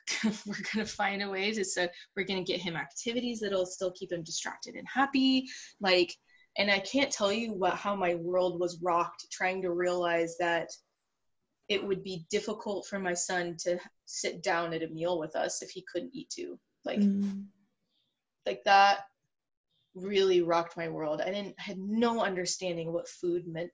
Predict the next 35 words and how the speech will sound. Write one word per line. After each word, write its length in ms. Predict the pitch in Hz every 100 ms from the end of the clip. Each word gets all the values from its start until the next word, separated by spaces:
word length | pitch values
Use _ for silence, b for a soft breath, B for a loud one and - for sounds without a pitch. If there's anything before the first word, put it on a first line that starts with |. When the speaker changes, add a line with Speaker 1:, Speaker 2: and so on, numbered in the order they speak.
| -
Speaker 1:
to 60 | 220
me 420 | 233 254 269 269
until 640 | 185 175 - 175 175 175 - _ _ _ 180
the, 160 | 170 -
almost 420 | 180 180 170 -
the 60 | -
option 320 | 170 - 170
of 120 | 160
it 160 | 165 170
was 200 | 165 -
taken 300 | 175 - 185
away 240 | - -
from 180 | - 170
my 100 | -
son. 340 | - - - - _ b _ _ _ _
And 420 | 190 180 180 165 170 - _ _ -
it 280 | 185 180 185 - -
was, 500 | 185 170 165 - - _ -
uh, 340 | 180 165 170 175 -
almost 460 | 190 208 - - -
too 100 | 165
much 460 | 143 - - - - _ _ _ _
for 400 | 196 180 175 170 170
a 60 |
very 320 | 170 185 156 160
long 240 | 170 -
period 240 | - - -
of 100 | -
time. 220 | - -
There 120 | 190
was 180 | 185 180
probably 340 | - 196 185
a 40 | 180
good 160 | 180 180
year 480 | 180 175 170 175